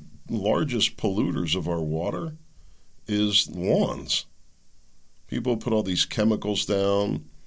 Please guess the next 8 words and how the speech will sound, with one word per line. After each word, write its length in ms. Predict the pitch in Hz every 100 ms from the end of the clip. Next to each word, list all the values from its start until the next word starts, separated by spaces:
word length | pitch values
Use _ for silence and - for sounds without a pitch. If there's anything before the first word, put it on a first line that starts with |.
| - - -
Um, 560 | - 82 - 80 80 -
we 160 | - 113
don't, 340 | 135 127 -
we 80 | -
don't 160 | 135 110
do 140 | 117
that 300 | 117 80 55 - - -
<laughs> 140 | 76